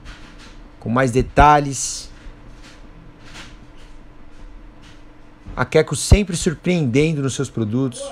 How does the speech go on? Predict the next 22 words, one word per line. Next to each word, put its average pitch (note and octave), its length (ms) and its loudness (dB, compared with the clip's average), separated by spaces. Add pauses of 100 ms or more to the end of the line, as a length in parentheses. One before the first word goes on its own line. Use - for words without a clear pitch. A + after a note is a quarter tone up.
(480)
Oferece D3+ 360 8
uma D#3 100 4
garantia D3+ 380 4
de D3 100 0
um F#3+ 180 6
ano G3 300 8
pra C#3 140 2
quem D3+ 140 0
compra D3+ 280 2
em - 20 2
loja C3 240 6
física. E3+ 680 4 (920)
E D#3+ 100 8
aqui E3+ 260 6
na G3 80 6
D F3 100 4
K F3+ 100 4
um F3+ 60 4
três D3+ 220 2
meia D#3+ 220 4
você D3 200 0
encontra, D3+ 680 2